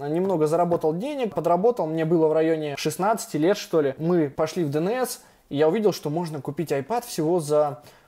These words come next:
а, каких-то там одиннадцать с копейками тысяч. Я такой думаю, блин, а почему бы и нет? У меня тогда уже было десятка, и я там где-то ещё двушку надыбал и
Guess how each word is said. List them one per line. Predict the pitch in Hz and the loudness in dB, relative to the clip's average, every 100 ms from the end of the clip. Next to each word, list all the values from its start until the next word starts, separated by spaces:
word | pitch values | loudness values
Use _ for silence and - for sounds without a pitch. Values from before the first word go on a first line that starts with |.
| _ | _
а, | 131 | -10
каких-то | 127 143 175 - | -6 -4 -6 -4
там | 156 131 | -6 -4
одиннадцать | - 143 170 220 185 139 | -2 -2 0 0 -2 -6
с | - | -4
копейками | 147 175 165 147 | -2 0 0 -2
тысяч. | 131 185 180 127 - | -4 -4 -4 -6 -6
Я | 131 127 | -2 -2
такой | 131 139 | -4 -4
думаю, | 160 147 | -2 -2
блин, | 127 151 180 143 | -2 0 0 -2
а | 123 127 - | -6 -10 -12
почему | - - 202 | -10 -4 0
бы | 160 143 | 0 0
и | 147 | 0
нет? | 170 160 | 0 0
У | |
меня | 135 139 | -4 -6
тогда | 135 135 | -2 0
уже | 135 135 | 0 -2
было | 131 208 175 | -2 0 0
десятка, | 135 - 131 - 135 - - - | -2 -2 -4 -4 -16 -20 -18 -4
и | 131 | 0
я | 139 | 0
там | 131 127 | 0 -4
где-то | 127 139 | -4 -2
ещё | 127 123 135 120 - - | -4 -2 -4 -6 -14 -8
двушку | 139 160 180 - | -2 0 0 -4
надыбал | 135 135 190 175 135 | -6 -2 0 2 2
и | 156 | 0